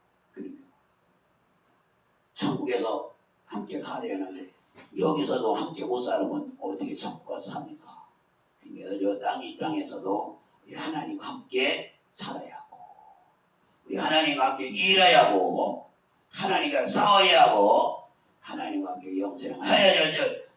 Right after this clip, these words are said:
믿으니 예수를 전하이다. 이게 믿음 생활이에요. 여러분들 다 날마다 내가 지금 하나님과 함께 살고 있는가? 아, 항상 삶에 하나님과 함께 살고, 하나님과 함께 일하고,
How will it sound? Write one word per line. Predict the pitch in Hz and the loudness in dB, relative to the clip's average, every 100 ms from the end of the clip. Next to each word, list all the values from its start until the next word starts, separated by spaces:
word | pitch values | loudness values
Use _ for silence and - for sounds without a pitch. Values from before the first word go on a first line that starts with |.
| - | -4
믿으니 | 381 392 381 370 185 359 180 | 2 4 6 4 4 6 6
예수를 | 180 - 165 165 | 4 2 2 4
전하이다. | 196 - 156 143 131 - - - 131 - - - - - _ _ - - _ _ _ _ _ _ _ | 4 6 6 4 4 4 4 4 4 2 -2 -8 -14 -20 _ _ -20 -20 _ _ _ _ _ _ _
이게 | - - 302 | -20 -10 -10
믿음 | 311 285 | -10 -14
생활이에요. | - - _ - - _ - | -14 -20 _ -20 -20 _ -8
여러분들 | 480 508 453 - | -4 -4 -6 -8
다 | - - - _ _ | -8 -10 -14 _ _
날마다 | - - 107 98 | -10 -8 -6 -6
내가 | - - - | -6 -10 -12
지금 | - - | -14 -12
하나님과 | - - - - - | -10 -8 -8 -10 -10
함께 | - - | -12 -8
살고 | 202 - - | -6 -6 -8
있는가? | 311 311 - - - - - - _ _ _ - | -10 -10 -12 -14 -18 -20 -20 -20 _ _ _ -18
아, | 202 - _ _ _ _ _ | -16 -16 _ _ _ _ _
항상 | 262 254 - - - | -10 -10 -10 -12 -12
삶에 | 269 254 - - | -10 -8 -10 -12
하나님과 | - 311 302 - | -16 -14 -14 -14
함께 | - - | -18 -14
살고, | - - 135 - _ _ _ _ _ | -12 -12 -16 -20 _ _ _ _ _
하나님과 | - - - - - | -10 -8 -6 -8 -10
함께 | - | -10
일하고, | 107 - - - | -10 -8 -8 -10